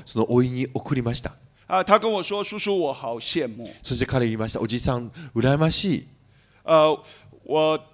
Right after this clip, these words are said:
Speaker 2: 呃，真的是知道说爷爷是一个牧师。
Speaker 1: 自分のおじいさんは牧師であることを知っていたけれども、
Speaker 2: 呃，我羡慕那样的良善。
Speaker 1: そのおじいさんのこの良い人であることを、その羨ましく思います。
Speaker 2: 可是我活不出来。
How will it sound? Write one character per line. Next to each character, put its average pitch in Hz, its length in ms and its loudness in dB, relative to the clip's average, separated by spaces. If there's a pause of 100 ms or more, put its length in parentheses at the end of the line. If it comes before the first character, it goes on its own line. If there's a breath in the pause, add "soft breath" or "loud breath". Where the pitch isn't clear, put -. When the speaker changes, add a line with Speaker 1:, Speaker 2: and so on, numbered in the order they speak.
(160)
Speaker 2:
呃， 143 220 -2 (100)
真 220 200 0
的 208 100 -2
是 190 180 -4
知 208 160 -8
道 220 160 6
说 202 200 0
爷 185 240 2
爷 180 100 4
是 185 260 -2
一 160 180 -10
个 151 180 -4
牧 151 180 -4
师。 135 320 -2 (140)
Speaker 1:
自 - 120 2
分 120 120 2
の 127 100 2
お 113 100 2
じ 143 260 -2
い 196 40 2
さ - 160 0
ん 104 80 -2
は 107 300 0
牧 147 180 4
師 - 100 -4
で - 80 -2
あ 117 60 0
る 117 60 -4
こ - 100 -10
と 98 80 -4
を 90 40 -2
知 - 100 -6
っ - 80 -20
て 170 100 2
い 120 140 -4
た 180 160 -2
け 135 100 -2
れ 90 80 0
ど 82 80 -6
も、 76 160 -8 (260 soft breath)
Speaker 2:
呃， 165 140 -8
我 175 160 -6
羡 269 260 0
慕 214 220 -2
那 196 140 2
样 185 180 2
的 156 140 -4
良 131 260 -4
善。 135 260 0 (200)
Speaker 1:
そ - 160 -2
の 147 340 2
お 127 80 2
じ 143 220 -2
い - 20 -4
さ 127 180 -4
ん 110 40 -4
の 113 100 -4
こ - 160 -8
の 107 180 0 (160 loud breath)
良 135 160 0
い 214 60 0
人 139 160 -2
で 123 80 2
あ 113 60 4
る 113 80 0
こ 107 80 -2
と 107 80 -4
を、 - 20 -4
そ 117 140 -6
の 117 100 -4 (140)
羨 185 200 2
ま 254 140 -2
し - 120 -4
く 214 120 -4
思 110 220 4
い 104 40 2
ま 85 140 -4
す。 - 180 -6 (180)
Speaker 2:
可 175 120 -8
是 - 140 0
我 170 180 4
活 151 180 -10
不 170 100 -12
出 139 180 -14
来。 - 120 -14